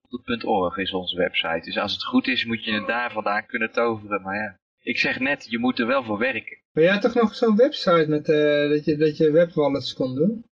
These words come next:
Speaker 1: E F L punt N L, ja. E F L punt N L.
Speaker 2: Ja, E F L punt N L en daar kan je een wallet aan maken.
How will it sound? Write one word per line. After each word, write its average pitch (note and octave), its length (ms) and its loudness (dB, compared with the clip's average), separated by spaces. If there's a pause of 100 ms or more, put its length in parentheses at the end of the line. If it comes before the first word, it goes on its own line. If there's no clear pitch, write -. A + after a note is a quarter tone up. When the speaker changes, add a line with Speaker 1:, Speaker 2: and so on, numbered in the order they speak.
(160)
Speaker 1:
E D#3 540 -2
F D3+ 80 -6
L D#3 220 0
punt A2 180 -4
N F#2+ 140 -8
L, E2 180 -4
ja. - 220 -12
E G#2 200 -6
F - 80 -20
L - 160 -8
punt - 160 -20
N - 20 -20
L. - 240 -10
Speaker 2:
Ja, - 220 -4
E E3+ 340 2
F - 80 -8
L F#3+ 300 4
punt E3+ 280 2
N C#3+ 80 -2
L G3+ 260 2
en F#3 80 4
daar F3 160 4
kan F3+ 180 2
je E3+ 120 4
een D#3 140 0
wallet C#3 340 2
aan A#2 140 0
maken. A2 520 -4